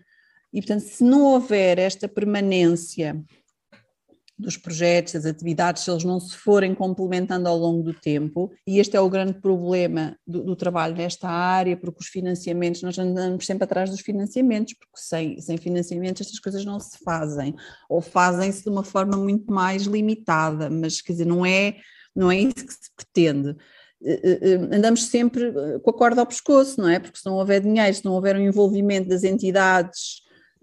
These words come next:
que devem estar envolvidas, sejam elas os municípios, sejam elas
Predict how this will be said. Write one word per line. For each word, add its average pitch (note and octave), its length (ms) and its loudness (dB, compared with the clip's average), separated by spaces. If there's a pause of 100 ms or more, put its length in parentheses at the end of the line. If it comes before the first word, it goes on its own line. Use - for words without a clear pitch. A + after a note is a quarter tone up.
que - 60 -4
devem F3+ 300 6
estar F3 260 0
envolvidas, F3 800 2
sejam E3+ 420 2
elas D#3+ 680 0
os E3 140 -2
municípios, F3 760 2
sejam D#3 360 2
elas E3 600 4